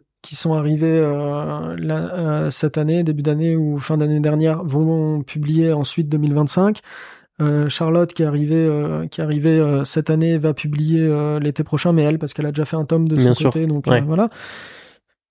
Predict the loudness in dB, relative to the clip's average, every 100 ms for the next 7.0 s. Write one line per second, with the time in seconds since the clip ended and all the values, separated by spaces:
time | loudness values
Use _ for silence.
0 | _ 0 2 0 2 2 2 2 0 -4
1 | 0 2 2 2 0 0 0 -2 -4 -4
2 | -2 -2 0 0 0 -2 -4 -2 0 0
3 | -2 0 4 4 4 0 -2 0 0 0
4 | 0 -2 -4 -2 2 2 2 2 0 -2
5 | -4 -6 -8 -6 -8 -8 -8 -6 -2 -4
6 | -2 -2 0 0 -2 0 2 2 0